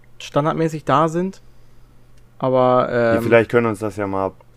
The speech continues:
Speaker 2: die Bayreuther Fans, die uns hören,
Speaker 1: Ja.
Speaker 2: vielleicht könnt ihr uns das ja mal schreiben, ob
Speaker 1: Ach ja,
Speaker 2: das
Speaker 1: übrigens, äh, die
Speaker 2: eins sechs
Speaker 1: Bayre-
Speaker 2: für euch so eine quasi normale Zahl ist oder ob das dann doch
Speaker 1: Und wenn ja, dann... Äh,
Speaker 2: was denn der Durchschnitt sonst ist.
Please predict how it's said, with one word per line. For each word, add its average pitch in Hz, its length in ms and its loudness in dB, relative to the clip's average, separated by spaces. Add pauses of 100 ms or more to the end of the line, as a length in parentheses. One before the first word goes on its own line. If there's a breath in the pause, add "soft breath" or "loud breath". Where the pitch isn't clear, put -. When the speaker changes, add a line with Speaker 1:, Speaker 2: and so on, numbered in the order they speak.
(160)
Speaker 2:
die 92 100 -6
Bayreuther 90 480 -4
Fans, 90 420 -8
die 82 220 -8
uns 85 300 -12
hören, 85 300 -8
Speaker 1:
Ja. 151 140 -4
Speaker 2:
vielleicht 82 180 -10
könnt 92 160 -12
ihr 95 80 -12
uns 90 140 -14
das - 140 -20
ja 85 80 -12
mal 82 100 -12
schreiben, 85 480 -8 (460 soft breath)
ob - 80 -6
Speaker 1:
Ach 135 40 0
ja, 180 140 4
Speaker 2:
das - 100 4
Speaker 1:
übrigens, 190 300 2
äh, - 100 -6
die - 80 4
Speaker 2:
eins 143 180 4
sechs 104 140 0
Speaker 1:
Bayre- 147 200 6
Speaker 2:
für - 140 -2
euch 95 220 -2
so 98 80 -6
eine 90 160 -6
quasi 87 320 -6
normale 85 500 -4
Zahl 92 300 -4
ist 90 140 -10
oder 85 180 -8
ob 80 140 -10
das - 200 -12
dann 78 140 -14
doch 76 200 -10 (920 soft breath)
Speaker 1:
Und 131 160 -2
wenn 131 140 4
ja, 135 320 6
dann... 127 260 -2
Äh, 120 400 0 (760)
Speaker 2:
was 90 200 -6
denn 95 140 -2
der 92 100 0
Durchschnitt 98 420 -4
sonst 95 300 -2
ist. - 340 -20